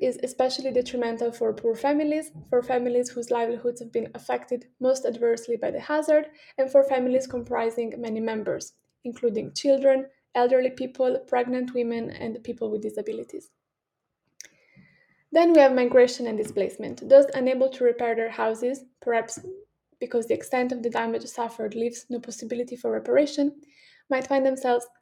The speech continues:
forced into a condition of displacement or migration. Similarly, people who have lost their sources of income and have no credible expectation of recovering them,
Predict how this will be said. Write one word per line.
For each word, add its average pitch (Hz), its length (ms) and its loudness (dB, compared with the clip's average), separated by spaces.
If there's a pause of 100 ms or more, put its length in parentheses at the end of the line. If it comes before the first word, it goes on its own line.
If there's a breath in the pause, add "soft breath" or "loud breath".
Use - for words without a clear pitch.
(120)
forced 269 540 6
into 247 240 -4
a 240 40 -2
condition 233 420 -4
of 214 140 -4
displacement 294 760 2 (200)
or 233 100 -6
migration. 208 640 -4 (960 soft breath)
Similarly, 311 460 6
people 277 340 4
who 254 300 0
have - 160 -4
lost 233 400 2
their 226 120 -2
sources 240 440 -2
of 214 160 -6
income 285 400 2
and 233 120 -6
have 240 300 -4
no 262 160 2
credible 254 540 0
expectation 240 720 0
of 208 100 -6
recovering 254 480 0
them, 240 280 -4